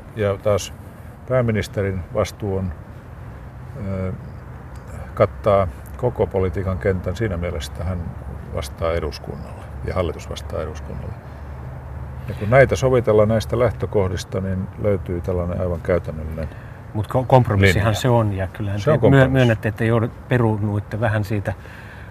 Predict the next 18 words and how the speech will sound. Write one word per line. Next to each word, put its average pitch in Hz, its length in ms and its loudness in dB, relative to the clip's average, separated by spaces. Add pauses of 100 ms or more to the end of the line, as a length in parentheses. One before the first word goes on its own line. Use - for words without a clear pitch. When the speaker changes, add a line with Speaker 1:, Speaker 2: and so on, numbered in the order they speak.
Speaker 2:
aikaisemmasta 104 600 2 (300)
näkemyksestänne 101 840 -4
ja, 98 120 -2 (160)
ja 101 140 -6
demarien 98 400 0 (280)
näkemyksestä - 500 -10
myöskin. - 360 -14 (580)
Speaker 1:
No, 104 60 -6
minun 107 280 2
ei 104 100 6
tarvinnut 101 420 4
sillä 107 200 0
tavalla 98 320 4 (300)
mistään 101 380 -4
perääntyä, 98 600 4
että - 320 -2 (840)
me 107 60 0
olemme 95 360 2